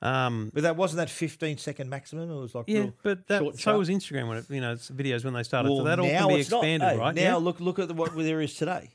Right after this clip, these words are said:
Speaker 1: Yeah.
Speaker 2: Yeah.
Speaker 1: So I, I see that, but I don't see him competing. But here's the thing, I, and it's, it just troubles me about Elon. But he tweets then a photo of his bedside table. Did you see
Speaker 2: Yeah, I
Speaker 1: this?
Speaker 2: saw this.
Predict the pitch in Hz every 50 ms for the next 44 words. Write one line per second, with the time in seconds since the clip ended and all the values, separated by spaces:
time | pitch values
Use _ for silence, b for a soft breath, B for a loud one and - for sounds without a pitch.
0 | _ - 190 170 143 139 131 110 - 175 160 160 156 147 b b b b b b
1 | b b _ _ - 180 190 175 160 170 185 - - - - 214 202 175 147 135
2 | 170 170 160 156 135 - 156 147 160 160 156 139 - - 151 135 123 - 123 -
3 | - 175 156 131 135 143 147 196 226 226 196 175 156 - 151 123 107 - - 139
4 | 147 - - _ - 156 147 135 - - - - 160 151 - - 160 - - -
5 | 175 170 170 160 143 143 127 117 113 117 110 107 107 104 98 101 104 120 156 151
6 | b b b b b b b b b b _ - 165 156 - 196 196 196 190 -
7 | 202 190 180 151 - - 156 160 165 160 147 139 127 135 123 120 - 143 139 -
8 | - 143 123 117 - 147 143 131 117 110 110 117 - - 156 180 214 233 208 160
9 | - - 247 302 269 220 120 - - - -